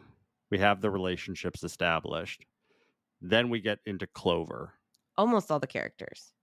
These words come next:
Speaker 2: We haven't, we haven't met Angel yet.
Speaker 1: Oh,
Speaker 2: We
Speaker 1: yeah.
Speaker 2: haven't even mentioned my
Speaker 1: Yeah.
Speaker 2: favorite,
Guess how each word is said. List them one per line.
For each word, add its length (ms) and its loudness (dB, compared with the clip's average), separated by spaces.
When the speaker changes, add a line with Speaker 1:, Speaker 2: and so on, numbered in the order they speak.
Speaker 2:
We 100 -2
haven't, 640 0
we 140 4
haven't 220 2
met 180 2
Angel 400 2
yet. 280 4
Speaker 1:
Oh, 40 2
Speaker 2:
We 80 4
Speaker 1:
yeah. 20 6
Speaker 2:
haven't 160 4
even 160 2
mentioned 640 2
my 200 6
Speaker 1:
Yeah. 120 4
Speaker 2:
favorite, 500 4